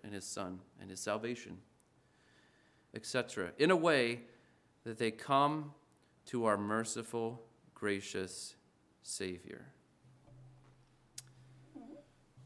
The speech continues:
As we remember the Lord's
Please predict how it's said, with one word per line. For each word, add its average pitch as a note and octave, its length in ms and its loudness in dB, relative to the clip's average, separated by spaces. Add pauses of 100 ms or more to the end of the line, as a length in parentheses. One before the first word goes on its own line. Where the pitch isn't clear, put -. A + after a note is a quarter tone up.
(680)
As B2+ 260 4
we C#3+ 180 4
remember D#3+ 540 4
the C3+ 140 2
Lord's C3+ 640 2